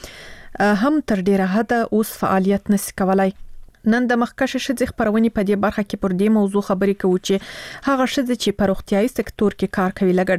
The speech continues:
ډاکټرانې، نرسانې، قابله ګانې او داسې نورې، او له خلکو سره یې راکړه ورکړه، او راشه درسه ډېره ده. له دې پرېکړې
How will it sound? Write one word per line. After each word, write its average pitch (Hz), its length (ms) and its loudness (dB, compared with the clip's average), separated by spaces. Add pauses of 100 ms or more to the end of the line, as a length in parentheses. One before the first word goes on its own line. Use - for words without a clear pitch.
ډاکټرانې، 190 640 2
نرسانې، 180 680 0
قابله 180 400 2
ګانې 180 260 2 (640)
او 196 180 4
داسې 202 340 2
نورې، 196 220 2 (840)
او 196 180 2
له 190 120 -2
خلکو 247 320 0
سره 202 180 0
یې 190 160 2
راکړه 226 280 -2 (100)
ورکړه، 196 320 -2 (440)
او 185 220 2
راشه 202 340 -2
درسه 190 300 -2 (260)
ډېره 240 320 2
ده. 170 80 0 (640)
له 202 160 4
دې 285 160 2
پرېکړې 277 360 -2